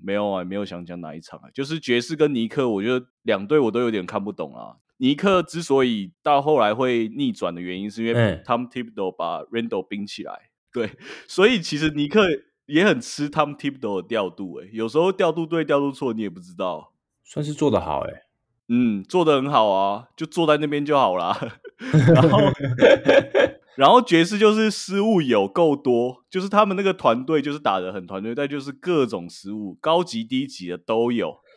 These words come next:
Speaker 2: 嗯。
Speaker 1: 对啊，爵士我是暂时有点不太敢碰啊。啊，今天差不多就这样吧，国王就送分题啊，我昨天就在那个 Instagram 提示啊。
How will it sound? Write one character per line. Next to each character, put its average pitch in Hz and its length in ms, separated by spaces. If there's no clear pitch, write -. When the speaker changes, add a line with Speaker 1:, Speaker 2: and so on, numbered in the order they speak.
Speaker 2:
嗯。 98 280
Speaker 1:
对 92 140
啊， 90 240
爵 110 160
士 135 140
我 113 100
是 127 240
暂 123 220
时 101 100
有 101 60
点 101 120
不 85 80
太 98 140
敢 78 200
碰 90 240
啊。 - 120
啊， 185 100
今 190 180
天 180 260
差 170 120
不 165 80
多 160 100
就 - 20
这 151 80
样 135 140
吧， 95 140
国 143 240
王 160 120
就 185 140
送 180 240
分 160 160
题 98 240
啊， 98 320
我 110 140
昨 143 180
天 175 100
就 190 200
在 180 200
那 170 120
个 151 220
Instagram 123 540
提 104 240
示 123 300
啊。 95 320